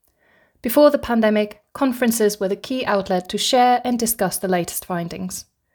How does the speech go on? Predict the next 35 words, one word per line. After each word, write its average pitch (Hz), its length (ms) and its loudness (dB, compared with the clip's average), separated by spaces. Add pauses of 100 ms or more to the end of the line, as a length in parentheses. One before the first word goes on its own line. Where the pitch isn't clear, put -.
(420)
Often, 208 420 2 (160)
these 233 200 2
findings 226 420 4
wouldn't 240 220 2
have 226 140 0
been 190 140 -2
published 202 460 -2
yet - 280 -8
or 190 120 -2
had 190 200 -2
just 220 260 4
been 180 140 0
released. 175 500 -6 (680)
But 220 120 2
is 254 140 2
that 254 180 2
still 254 240 2
the 240 80 -2
case 247 320 -2
now? 277 400 -2 (640)
I 208 100 4
wouldn't 202 320 2
say 180 260 -2
so. 170 400 -6 (880)
In 226 120 6
an 226 80 8
era 262 380 4
where 220 100 4
digital 240 440 -2
media 208 680 2 (120)
and 196 160 0
the 190 60 0
need 226 320 2
for 208 80 -4
fast, 208 600 -2